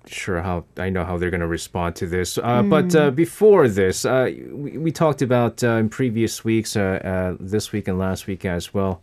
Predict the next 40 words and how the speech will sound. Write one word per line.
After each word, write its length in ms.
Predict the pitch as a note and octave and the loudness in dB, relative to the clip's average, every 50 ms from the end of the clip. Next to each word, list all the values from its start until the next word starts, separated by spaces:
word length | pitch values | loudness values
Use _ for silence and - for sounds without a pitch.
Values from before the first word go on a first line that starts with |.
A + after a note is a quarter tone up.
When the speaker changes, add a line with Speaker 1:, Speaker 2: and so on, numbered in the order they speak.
| _ - | _ -10
Speaker 1:
uh, 180 | - F2+ F2 F2 | -6 -6 -4 -4
U 160 | F2 G2+ A2 G2+ | -2 -2 -2 -2
S 80 | - | -2
President 340 | - - G#2 F2+ G2+ F#2 E2 | -2 -4 -4 -2 -2 -4 -2
Joe 160 | - G2+ F#2+ | -2 -2 -2
Biden, 420 | F2 - G2 G2+ G2 G2+ G2+ G2+ F#2+ | 0 0 -2 0 0 2 0 0 0
Japanese 440 | - A2 G2 F#2 - G2+ F#2+ F2 | -2 -2 -2 -2 -2 -4 -6 -4
Prime 240 | - - G#2 F#2 F#2+ | -4 -4 -4 -2 -2
Minister 240 | G2 F#2+ - - E2+ | -2 -2 -4 -6 -10
Fumio 320 | - - A2 G2+ G2+ F#2+ | -8 -6 -4 -2 -2 -2
Kishida, 500 | F2 - G2 - - - G#2+ G#2 G#2 F#2 - - - - - - - | -2 -4 -6 -6 -4 -2 0 0 0 -2 -4 -8 -18 -20 -20 -10 -4
uh, 200 | F#2+ F#2+ F2+ F2+ | -2 0 0 2
they're 120 | G2 A#2 | 2 2
gonna 160 | A2 A2+ G2+ | 2 2 0
be 120 | F2+ F2+ F2 | 0 0 0
holding 340 | G2+ G2 F#2 E2+ F#2+ F2 F2 | 0 0 0 0 0 -2 -2
bilateral 500 | - G2+ F#2 F2 F2+ F#2 E2+ E2 E2 D#2+ | 0 -2 0 0 0 0 0 -2 -2 -4
summit 340 | - - A#2+ A2+ A2+ G#2+ | -4 -2 0 0 0 0
talks 300 | - - G#2+ G2+ - - | -2 -2 -2 -2 -2 -2
here. 160 | - G#2+ G#2 G2 | -2 -2 0 0
But 140 | A#2+ G#2 | 0 0
before 360 | B2+ D3+ C#3+ - B3 C#4 C4 G#3 | 0 0 0 2 2 4 4 4
all 160 | C3+ A2 G2 | 4 4 2
this, 280 | F2+ F#2+ F2+ E2+ - C3+ | 2 2 0 0 2 0
uh, 40 | A#2 | 2
U 260 | B2+ D#3+ A3 B3 G3+ | 2 2 4 4 2
S 80 | - - | 2 2
Secretary 380 | E3+ C3 B2+ - - A2+ G2 | 0 0 -2 -2 -2 -2 -2
of 40 | F2 | -2
State 240 | - - G#2 F#2 - | -2 -4 -6 -6 -4
Antony 360 | G2 F#2+ F#2 - G2 F2+ E2 | -4 -4 -4 -4 -4 -6 -4
Blinken 420 | - G2 G2 F#2+ E2+ - F#2 F2+ F2 - - - - - - - | -2 -2 -2 -2 -2 -2 -4 -4 -4 -8 -12 -20 -20 -20 -12 -6
and, 240 | F2 F2 E2+ D#2+ F#2 | -4 -4 -2 -2 -2
uh, 40 | F2+ | -2
U 220 | E2+ F2 G#2 A2 | -2 0 0 0
S 100 | G2 - | 0 -2
Defense 380 | - G2 - - A2 G2 - - | -4 -6 -6 -4 -2 -4 -2 -4
Secretary 420 | A2 G2 - F2+ - - G2+ F#2+ | -6 -6 -6 -6 -4 -4 -2 -2
Lloyd 220 | F2 G2+ G2+ G2 - | 0 0 -2 -2 -2
Austin 460 | - G#2 G#2 G2+ - - G#2 G2 F#2+ | -2 -2 -2 -2 -2 -2 -4 -4 -4